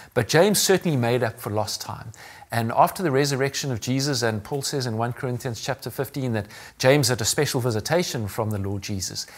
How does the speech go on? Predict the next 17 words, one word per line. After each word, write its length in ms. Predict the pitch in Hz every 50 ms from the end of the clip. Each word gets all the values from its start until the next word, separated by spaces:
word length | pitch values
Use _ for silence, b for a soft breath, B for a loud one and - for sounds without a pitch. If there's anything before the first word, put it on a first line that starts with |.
| B B B B B B B B _ - -
he, 360 | 110 104 160 196 220 220 202 -
he 280 | - 147 135 135 180
effectively 540 | 196 - - - 214 214 - - 185 151 135
assumed 460 | 113 - - - 170 160 156 151 127
the 100 | 117 110
role 320 | 110 113 120 117 110 107 -
as 300 | - 110 107 101 98 98
the 180 | - - 107 104
de 260 | 98 - 113 120 135
facto, 520 | - - 139 120 - - - 123 107 101 - - -
de 180 | - - 127 151
facto 380 | 151 - 160 139 - - 135 107
leader 480 | 101 104 110 123 131 110 98 69 - B B B B B 110 -
of 140 | 113 107
the 100 | 104 113
Jerusalem 560 | 101 - 107 104 107 110 107 - - 113 101 98
church. 420 | - - 117 98 - - - -